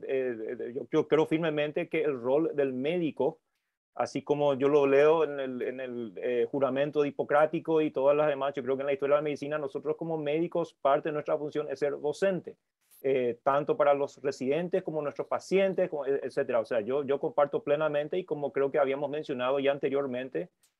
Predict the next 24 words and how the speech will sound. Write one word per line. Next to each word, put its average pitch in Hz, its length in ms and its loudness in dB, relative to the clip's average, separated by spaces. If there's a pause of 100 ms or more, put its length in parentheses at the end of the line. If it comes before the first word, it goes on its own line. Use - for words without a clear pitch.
(160)
eh, 135 120 2
desde 139 200 4
la 147 140 4
conarem 147 380 2
se 143 140 -2
ha 139 80 4
estado 139 360 0
siempre 143 280 -4
abogando 143 560 0
por 143 200 -2
eso, 123 260 -4
que, 127 300 -4
que 117 120 -6
esa 131 220 -2
posición 147 600 -4
de 160 80 -2
docencia 143 420 -2
e - 20 -4
investigación 147 500 -4
se 143 140 -8
incluyan 143 680 -4 (480)
en 135 140 -6
los 139 140 -2
organigramas. 156 880 -2